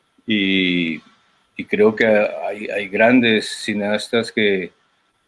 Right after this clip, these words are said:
que, digamos, no, no los podemos <laughs> considerar filósofos, pero que sus películas,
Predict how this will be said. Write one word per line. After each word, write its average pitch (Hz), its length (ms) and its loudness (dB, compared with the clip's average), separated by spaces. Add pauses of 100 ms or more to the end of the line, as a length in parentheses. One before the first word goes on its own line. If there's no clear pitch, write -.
(280)
que, 90 440 -4 (840)
digamos, 87 280 -10
no, 92 220 -8
no 95 220 -6
los 104 140 -4
podemos 110 320 0
<laughs> 113 60 -2
considerar 120 420 4
filósofos, 123 640 2
pero 107 260 2
que 98 220 -2 (300)
sus - 260 -2
películas, 120 840 2